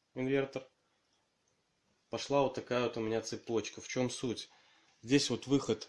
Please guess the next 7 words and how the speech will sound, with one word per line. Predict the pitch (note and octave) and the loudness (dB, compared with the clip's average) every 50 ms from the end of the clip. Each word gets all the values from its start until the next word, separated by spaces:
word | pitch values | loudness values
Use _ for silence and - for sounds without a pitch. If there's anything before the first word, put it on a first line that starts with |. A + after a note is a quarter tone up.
| - - - | -18 -12 -6
инвертора | B2+ A#2 A#2+ A#2+ C3 B2+ A#2 - - G#2+ G2+ G2+ F#2 F2 - - | -2 -2 2 6 8 8 8 6 4 0 0 0 0 -2 -6 -6
двести | A2 G#2 A2 G#2+ - - - | -4 -2 0 0 0 0 -2
двадцать. | A2+ A#2 A2+ A2 G#2 G2+ - - - - - - - _ _ - - _ _ _ - - - - - - - _ _ _ _ _ - - - - - - - - _ _ _ - | 2 6 8 8 8 8 6 2 -2 -4 -8 -10 -14 _ _ -20 -20 _ _ _ -20 -20 -20 -20 -20 -20 -20 _ _ _ _ _ -20 -20 -16 -12 -12 -12 -12 -14 _ _ _ -6
Вот | A#2 A2+ A2+ - - - | -4 -4 -4 -4 0 2
он. | - - - - - - - - - - - - _ _ _ _ _ _ _ _ _ _ _ _ _ - - - - - _ _ _ _ - G#2+ G#2 - - - _ _ - - | 4 6 6 4 4 4 2 2 2 -2 -10 -14 _ _ _ _ _ _ _ _ _ _ _ _ _ -4 -4 -4 -4 -10 _ _ _ _ -2 -2 -2 -4 -8 -18 _ _ -14 -8
Я | - B2+ C3 | -6 -6 -4
сюда | - - B2+ A#2 - A#2+ B2 B2+ C3 C3 - | -4 -6 -2 2 4 4 4 4 2 -2 -6